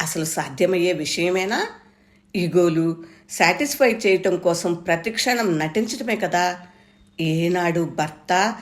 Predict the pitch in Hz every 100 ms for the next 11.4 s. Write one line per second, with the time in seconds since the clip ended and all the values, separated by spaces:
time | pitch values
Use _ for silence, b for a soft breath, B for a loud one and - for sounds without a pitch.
0 | B B - 165 165 160 156 175 214 254
1 | 160 185 180 170 165 190 185 - 170 170
2 | - - 165 196 226 202 - - - 151
3 | 151 180 185 180 151 156 170 175 156 147
4 | 131 - B B B B - - 151 156
5 | 170 180 180 170 165 156 151 175 175 175
6 | 165 165 170 175 175 156 165 170 170 135
7 | B B B B B 175 190 226 285 285
8 | 214 202 185 170 156 151 175 - - 196
9 | 196 165 - 202 - 175 165 147 151 170
10 | 190 180 156 160 175 196 170 147 156 151
11 | 151 - 285 359